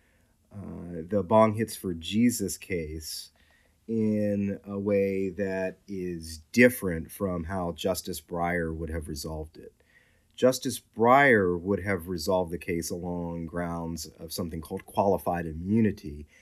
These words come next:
and therefore not reached the underlying First Amendment question. He didn't go far as to, so far as to say that,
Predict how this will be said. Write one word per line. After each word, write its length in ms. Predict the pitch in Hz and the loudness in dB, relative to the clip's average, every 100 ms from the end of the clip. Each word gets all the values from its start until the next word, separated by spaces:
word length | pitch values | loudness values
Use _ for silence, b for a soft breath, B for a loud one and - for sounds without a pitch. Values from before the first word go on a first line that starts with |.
| b - | b -8
and 180 | 101 | 0
therefore 440 | 104 107 107 104 90 | 4 4 2 0 2
not 420 | 92 101 92 80 | 2 0 0 -2
reached 600 | 92 101 87 - - - | -2 -2 -2 -6 -8 -10
the 140 | 90 90 | -10 -6
underlying 680 | 95 92 87 82 82 85 | -6 -4 -4 -4 -4 -6
First 320 | 85 95 90 85 | -4 -4 -4 -6
Amendment 360 | 85 80 78 | -6 -6 -8
question. 580 | - 95 87 - - - | -2 0 0 -6 -16 -16
He 120 | 92 | -6
didn't 180 | 95 113 | -2 0
go 160 | 113 104 | 2 2
far 220 | 107 101 | 2 2
as 120 | 92 | 2
to, 120 | - - | -4 -12
so 200 | - 113 | 0 2
far 200 | 92 92 | 2 0
as 80 | 90 | -2
to 80 | 87 | -4
say 320 | - 95 90 | -6 -2 -2
that, 280 | 82 85 76 | -2 -6 -8